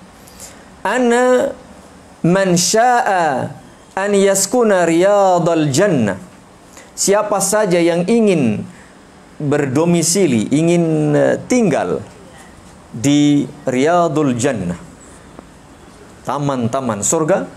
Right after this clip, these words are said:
"fal yastautin majalisaz zikri." Hendaknya dia suka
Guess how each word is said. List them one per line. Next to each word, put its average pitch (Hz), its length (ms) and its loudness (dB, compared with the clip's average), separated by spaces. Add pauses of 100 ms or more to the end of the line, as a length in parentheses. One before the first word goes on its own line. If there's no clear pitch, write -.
(340)
"fal 131 560 -2 (400)
yastautin 233 1200 -2
majalisaz 135 1400 0
zikri." 101 560 -6 (640)
Hendaknya 127 480 0
dia 120 560 0
suka 180 560 -2